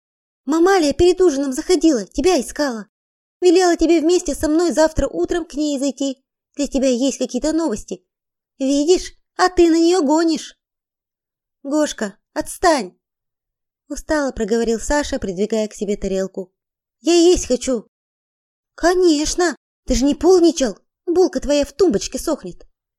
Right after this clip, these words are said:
«Не засохнет!» «Так где ты был-то?» «Вот же привязался! Спал я, спал!» «Пошел в спортзал позаниматься, и чего-то так в сон потянуло, я и задрых. Чуть ужин не пропустил». «Это из-за дождя!»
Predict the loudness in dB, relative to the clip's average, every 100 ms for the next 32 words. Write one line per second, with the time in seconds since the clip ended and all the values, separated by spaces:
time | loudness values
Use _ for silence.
0 | _ _ -8 -6 -6 -2 -4 -4 -8 -12
1 | -20 _ _ _ _ _ _ _ _ -4
2 | 0 2 2 4 4 4 0 -10 _ _
3 | _ _ _ -12 -8 -6 -4 -2 -2 0
4 | 0 0 -4 -10 -12 -2 2 2 2 -2
5 | -4 0 2 4 0 -8 _ _ _ _
6 | _ _ -6 -2 0 -2 0 -2 2 2
7 | 2 -2 0 0 -2 -2 -6 _ _ _
8 | -8 -2 -2 -2 -6 0 0 0 -4 -2
9 | -2 -2 -4 -4 -4 -4 -6 -10 _ 0
10 | 0 0 -2 -2 -2 -4 -16 _ _ -2
11 | -2 -2 -4 -2 -2 -2 -4 -6 -8 -4
12 | -4 -4 -8 _ _ _ _ _ _ _
13 | _ _ _ _ _ 0 0 2 0 0
14 | -2 0 2 2 0 -6